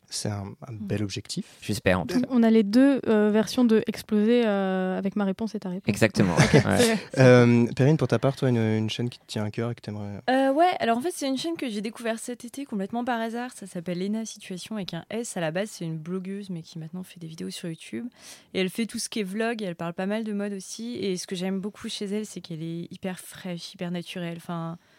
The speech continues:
Speaker 4: je trouve qu'elle apporte vraiment un truc de nouveau. Et quand j'ai commencé à la suivre, on était en août, elle avait genre trente mille abonnés. Elle en a, je crois, s-, bah, quasiment cent mille de plus aujourd'hui. Ce qui est quand même, euh, une grosse
Speaker 2: Belle
Speaker 4: croissance.
Speaker 2: évolution, ouais.
Speaker 1: Mm.
Speaker 4: Donc, euh, voilà, je l'encourage parce qu'elle est vraiment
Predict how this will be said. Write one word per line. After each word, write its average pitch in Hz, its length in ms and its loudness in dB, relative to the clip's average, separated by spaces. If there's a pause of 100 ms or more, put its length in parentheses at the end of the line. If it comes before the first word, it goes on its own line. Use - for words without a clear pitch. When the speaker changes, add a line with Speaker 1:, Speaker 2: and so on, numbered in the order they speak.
(260)
Speaker 4:
je - 60 -16
trouve 233 120 -8
qu'elle 220 120 -2
apporte 180 200 -2
vraiment 208 220 -2
un 233 60 -2
truc 202 160 -12
de 208 100 -2
nouveau. 220 360 -2
Et 226 60 -2
quand 170 140 -8
j'ai 175 140 -6
commencé 185 280 -6
à 190 40 0
la 180 80 -2
suivre, 196 420 -12
on 170 80 -8
était 165 220 -6
en 185 200 -4
août, 214 260 -8
elle 165 100 -6
avait 156 200 -6
genre 160 220 -12
trente - 320 -12
mille 202 100 -6
abonnés. 196 600 -4
Elle 170 160 -6
en 170 160 -4
a, 190 140 -6
je - 120 -16
crois, 180 280 -10
s-, - 360 -16
bah, 165 120 -4
quasiment 175 320 -8
cent 180 240 -10 (160)
mille 180 160 -8
de 175 80 -8
plus - 420 -14 (220)
aujourd'hui. 190 320 -12 (420)
Ce - 60 -20
qui 185 80 -6
est 170 40 -6
quand 180 80 -6
même, 185 240 -2
euh, 165 460 -6
une 180 220 -6
grosse - 360 -10
Speaker 2:
Belle 220 120 2
Speaker 4:
croissance. 214 100 2
Speaker 2:
évolution, 202 440 -2
ouais. 190 240 -2
Speaker 1:
Mm. - 20 -4 (320)
Speaker 4:
Donc, 180 200 -8
euh, 165 160 -2
voilà, 151 280 -6
je - 140 -20
l'encourage 170 420 -10
parce 165 160 -16
qu'elle - 140 -18
est 160 60 -12
vraiment 160 300 -10